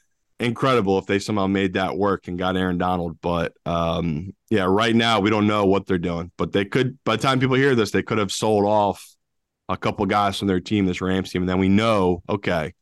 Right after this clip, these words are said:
Stafford's injured. They're probably not taking this game serious. But, uh,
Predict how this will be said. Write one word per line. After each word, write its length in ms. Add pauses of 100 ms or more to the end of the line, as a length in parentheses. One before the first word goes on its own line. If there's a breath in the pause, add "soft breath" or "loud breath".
(200)
Stafford's 540
injured. 520 (460)
They're 80
probably 220
not 160
taking 180
this 140
game 180
serious. 460
But, 400
uh, 380